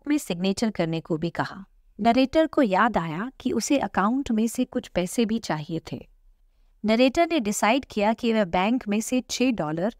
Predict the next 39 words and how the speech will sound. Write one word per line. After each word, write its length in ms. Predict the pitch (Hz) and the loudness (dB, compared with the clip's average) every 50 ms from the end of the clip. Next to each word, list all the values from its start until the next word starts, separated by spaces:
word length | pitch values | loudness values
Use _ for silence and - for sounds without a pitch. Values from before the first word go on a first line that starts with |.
| _ _ _ _ _ - | _ _ _ _ _ 0
अपनी 380 | - 269 269 _ - 302 311 240 | 0 0 0 _ -4 -4 -2 -2
डे 220 | 180 - 208 220 | 2 2 2 2
टू 140 | 202 - 262 | 2 2 0
डे 180 | 226 262 269 | 2 2 2
ज़रूरतों 540 | 226 196 185 185 190 190 190 - - 233 233 | 2 2 0 0 0 0 -2 0 0 -2 -2
के 200 | - - 247 233 | 0 0 0 0
लिए 160 | 220 240 262 | 2 2 0
निकलवाएगा। 800 | 247 196 - - 170 165 151 147 143 139 135 131 135 127 135 151 - _ - _ - - - | -2 -2 -2 -2 -2 -2 -2 -4 -4 -4 -4 -6 -8 -10 -10 -14 -20 _ -20 _ -20 -20 -16
बैंक 420 | 190 170 - 233 240 269 285 285 - - | -16 -2 2 2 2 2 0 -4 -8 -4
ने 140 | 285 294 302 | -2 0 2
उसे 300 | 285 269 240 - 269 262 | 2 0 -2 0 -2 -2
एक 240 | - - 240 233 - _ | 0 0 -2 -4 -4 _
चेकबुक 420 | - 175 165 - _ 185 190 170 - _ - | -2 -2 -2 -2 _ -6 -6 -6 -6 _ -4
दी 200 | 180 160 151 - - _ _ _ _ _ - _ - - | -4 -4 -4 -8 -16 _ _ _ _ _ -20 _ -4 -2
और 60 | 196 | -2
किसी 320 | 185 - 220 208 - 247 226 | 0 0 -2 -2 0 0 0
ने 100 | 220 214 | 0 0
उसे 260 | 196 190 - 214 196 | 0 -2 -4 -4 -4
समझाया 640 | - - 190 185 185 - 180 175 180 185 196 202 | -2 0 0 0 -2 -2 -4 -4 -2 -2 -2 -2
कि 160 | 202 - - 196 | -4 -6 -8 -8
चेक 320 | - - - 196 196 - - _ _ - | -6 -2 -2 -2 -2 -2 -10 _ _ -6
कैसे 300 | 170 175 - - 165 156 | -6 -4 -2 -2 -2 -2
लिखना 340 | 151 143 - - 156 143 | -2 -4 -6 -8 -10 -10
है। 200 | 143 143 - - - _ _ _ - - _ _ - - _ _ - | -8 -10 -12 -14 -18 _ _ _ -20 -20 _ _ -20 -20 _ _ -12
गलती 440 | 190 - 247 240 254 240 - 349 339 | 0 4 4 4 4 2 0 -2 -2
से 200 | - - 320 302 | 2 0 2 2
नरेटर 480 | 277 196 185 190 190 190 - 247 247 240 | 2 2 2 0 0 0 0 -2 -2 0
ने 180 | 254 254 262 | 0 -2 -2
चेक 340 | - - - 190 196 - - - - | -2 0 0 0 0 0 -4 -4 -2
पर 160 | 240 247 254 | 0 0 0
सिक्स 420 | - - - - 269 - - - - | -2 -4 -2 -2 -2 -2 -4 -4 -2
डॉलर्स 400 | 185 170 170 170 175 170 165 - | -2 0 0 0 -2 -2 -2 -4
की 200 | - - 180 160 | -4 -4 -4 -2
बजाय 540 | 170 165 156 - 156 143 147 165 214 320 - _ _ _ - - _ - | -2 -4 -4 -4 -4 -4 -2 -2 -4 -4 -6 _ _ _ -20 -20 _ -4
फिफ्टी 420 | - - 262 - - - 302 302 | 0 2 2 2 2 2 2 2
सिक्स 380 | - - - - 294 - - - - | 2 0 -4 -4 -4 -4 -6 -2 0
डॉलर्स 420 | 180 160 160 165 170 170 165 160 | 0 0 0 -2 -2 -4 -4 -4
लिख 180 | 151 147 - - - | -4 -6 -6 -6 -10
दिया। 280 | - - 120 - - | -10 -10 -10 -12 -16